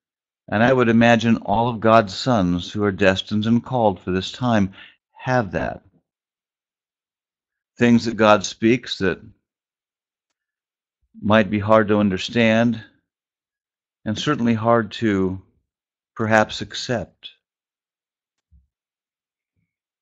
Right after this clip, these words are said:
But as we come out of the bondage of the soul, the limitations of the flesh and the mind,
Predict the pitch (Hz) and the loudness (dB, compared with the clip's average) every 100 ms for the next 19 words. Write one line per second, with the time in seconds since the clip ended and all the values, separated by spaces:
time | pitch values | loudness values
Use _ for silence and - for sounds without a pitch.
0 | _ _ _ _ _ _ _ _ _ 104 | _ _ _ _ _ _ _ _ _ -8
1 | 101 104 92 - - _ - 101 104 101 | -2 0 0 -2 -14 _ -8 -4 -4 -2
2 | 117 - 135 117 117 110 - 101 92 90 | -4 -2 0 4 6 4 0 -8 -6 -4
3 | 95 90 - _ _ _ _ _ - 90 | -4 -4 -12 _ _ _ _ _ -4 2
4 | 104 120 117 101 110 95 104 - 123 98 | 4 4 2 0 -4 -4 -2 0 2 2
5 | 92 92 95 _ _ _ _ _ _ _ | 2 0 -6 _ _ _ _ _ _ _
6 | _ _ _ - 95 107 117 - - 117 | _ _ _ -6 -2 2 2 2 0 0
7 | 110 101 92 95 82 90 87 _ _ _ | 0 -2 -4 -6 -6 -6 -8 _ _ _
8 | _ _ _ _ _ - 107 98 101 - | _ _ _ _ _ 0 2 2 0 -6
9 | 95 95 95 95 90 90 92 | -2 0 2 2 2 0 -4